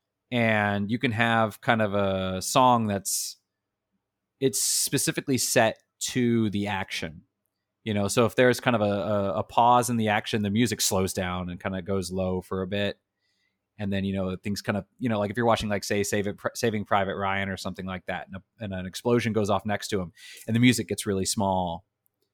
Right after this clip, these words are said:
And then as, you know, his hearing comes back, the music crescendos again. And Nier Automata capitalizes on that with these layers.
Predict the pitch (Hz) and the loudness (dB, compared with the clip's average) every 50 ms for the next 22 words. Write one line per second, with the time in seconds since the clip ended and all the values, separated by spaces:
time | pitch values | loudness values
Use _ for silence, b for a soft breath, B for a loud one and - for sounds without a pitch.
0 | _ _ _ _ _ _ _ _ 110 104 101 104 101 104 104 101 98 95 95 - | _ _ _ _ _ _ _ _ -4 -2 0 0 0 0 0 -2 -2 -4 -4 -6
1 | - - 117 101 98 104 101 - - 110 107 104 98 - 110 101 95 - 104 92 | -4 -2 -2 0 2 0 0 0 0 0 2 0 0 -2 -4 -4 -2 -2 -2 -4
2 | - - 110 104 107 110 101 110 101 - - 107 - - 110 104 104 101 98 95 | -2 -2 0 2 2 2 0 -2 -4 -4 -6 -6 -2 -2 0 0 0 0 -2 -2
3 | 90 95 87 95 87 82 - _ 117 110 107 104 101 101 104 107 123 160 165 147 | -4 -4 -6 -6 -8 -10 -8 _ -2 -2 0 0 0 0 0 2 2 4 2 2
4 | - - 131 127 127 127 120 - 117 95 87 - - 101 104 107 - 104 101 98 | 2 2 2 4 4 2 2 2 2 0 0 0 0 0 0 0 0 0 0 0
5 | 95 95 90 92 92 95 90 87 87 87 87 - 107 104 - - 98 92 - - | 0 0 -2 -4 -4 -4 -4 -4 -6 -8 -6 -4 -6 -4 -4 -4 -6 -6 -6 -8
6 | 90 90 90 87 80 76 76 - - - | -8 -8 -8 -10 -12 -14 -14 -14 -14 -14